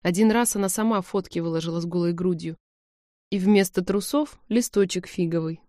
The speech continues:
вроде это так называется, Венеру изображала. На ее страничке такого понаписали насчет Венеры. Мама, не горюй». Само собой, Дене это не понравилось. И то, что его девушки пишут,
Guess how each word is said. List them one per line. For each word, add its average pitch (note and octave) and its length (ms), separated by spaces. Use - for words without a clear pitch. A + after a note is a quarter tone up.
вроде F3+ 280
это F#3+ 160
так - 240
называется, D3+ 720
Венеру F#3+ 540
изображала. D#3+ 720
На F#3+ 140
ее F#3 200
страничке F#3+ 540
такого B3+ 520
понаписали F#3+ 760
насчет E3 360
Венеры. F3 520
Мама, G3+ 340
не G3 120
горюй». E3+ 500
Само D4+ 320
собой, A3+ 460
Дене G#3+ 340
это F#3+ 100
не G3 120
понравилось. D#3+ 760
И F#3 80
то, G3 100
что - 160
его F#3 160
девушки A3+ 480
пишут, F3 460